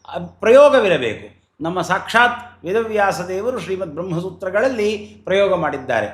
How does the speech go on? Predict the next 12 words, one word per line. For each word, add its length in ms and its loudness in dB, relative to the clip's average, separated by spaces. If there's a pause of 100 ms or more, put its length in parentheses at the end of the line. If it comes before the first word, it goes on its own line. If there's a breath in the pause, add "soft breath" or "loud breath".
(280)
ಹೀಗಾಗಿ 800 -4 (1120 soft breath)
ಅಭಿಧಾನ 840 6
ಮತ್ತು 220 0
ಪ್ರಯೋಗಗಳಿಂದ 880 4
ಅವು 280 2
ಪರ್ಯಾಯ 520 4
ಅಂತ 340 -6
ನಿರ್ಣಯವಾಗಬೇಕು. 1500 -8 (840)
ನಾವು 200 -2
ಅಭಿಧಾನ 440 0
ಪ್ರಯೋಗಗಳನ್ನು 760 0
ಕಂಡಿದ್ದೇವೆ. 840 -10